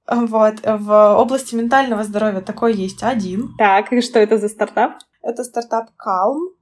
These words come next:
Speaker 1: Вы, возможно, когда-нибудь слышали, видели. Это такое приложение для медитаций. Они работают с, э, бессонницей, тревожностью. И они тоже прошли мно-, большой путь, очень интересно.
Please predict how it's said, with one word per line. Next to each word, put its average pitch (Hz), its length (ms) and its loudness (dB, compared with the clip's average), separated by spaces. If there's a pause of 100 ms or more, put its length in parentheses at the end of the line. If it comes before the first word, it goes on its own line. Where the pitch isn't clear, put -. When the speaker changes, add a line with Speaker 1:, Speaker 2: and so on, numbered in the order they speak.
(120)
Speaker 1:
Вы, 226 180 -16
возможно, 220 440 -12
когда-нибудь 208 420 -16
слышали, 233 340 -10
видели. 285 320 -8
Это 208 460 -6
такое 214 300 -10
приложение 220 600 -8
для 214 140 -14
медитаций. 208 760 -14 (500)
Они 220 360 -12
работают 214 560 -8
с, - 260 -12
э, 196 560 -12 (560)
бессонницей, 240 920 -8
тревожностью. 233 800 -14 (280)
И 226 80 -6
они 233 140 -4
тоже 226 160 -6
прошли 220 300 -8
мно-, 214 240 -10 (180)
большой 196 320 -12
путь, - 300 -16
очень - 240 -16
интересно. - 480 -14